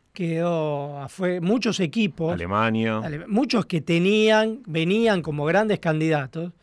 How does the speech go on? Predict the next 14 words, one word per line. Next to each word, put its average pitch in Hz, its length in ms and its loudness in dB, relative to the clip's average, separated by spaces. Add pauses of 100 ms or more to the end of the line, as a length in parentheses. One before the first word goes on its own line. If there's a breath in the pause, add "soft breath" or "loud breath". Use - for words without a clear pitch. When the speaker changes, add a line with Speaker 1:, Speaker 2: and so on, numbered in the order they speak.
(460 soft breath)
Speaker 1:
y 190 100 -6
se 196 180 -2
tuvieron 247 420 2
que 190 140 2
ir 285 280 2 (100)
antes 233 460 0
de 180 140 4
tiempo, 202 680 4
antes 196 220 2
de 180 40 2
lo 160 120 2
que 160 80 -2
ellos 180 240 0
esperaban, 185 800 2